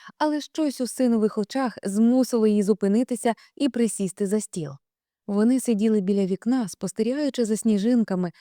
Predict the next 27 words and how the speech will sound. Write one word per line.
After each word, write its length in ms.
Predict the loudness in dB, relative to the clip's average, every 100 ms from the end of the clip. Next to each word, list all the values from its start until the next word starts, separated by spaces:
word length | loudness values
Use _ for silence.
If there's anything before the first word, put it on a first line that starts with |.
| _
що 200 | -4 -2
кружляли 540 | 4 2 2 0 0
у 80 | -2
світлі 400 | -4 -6 -6 -4
ліхтарів. 540 | -6 -4 -4 -2 -4 -10 _ _ _ _
Назарчик 680 | -2 0 0 -4 -4 -8 -4
розповідав 600 | -4 0 0 2 0 0
про 120 | -2
свій 260 | -2 -2 0
день, 340 | 2 0 -2 -8 _
про 160 | 0 2
відвідини 540 | 2 0 0 0 0
книгарні, 720 | 0 0 2 0 0 -2 -4 -6 -20 _
про 180 | -2 2
добру 380 | 2 2 2
Марію 360 | 2 2 2 2
Іванівну 580 | 0 0 0 2 0 -2 -8 _
та 100 | 0
її 300 | 0 0 -2
казки. 500 | -6 -8 -4 -6 -6 _ _ _ _
Олена 380 | -6 -2 -2 -2
слухала, 580 | -2 -2 -2 -2 -4 -4 -6
і 80 | -4
її 200 | -2 -4
серце 500 | -2 -4 -4 -4 -2
наповнювалося 800 | -2 -2 0 0 -2 -4 -6 -8
теплом 540 | -6 -4 0 0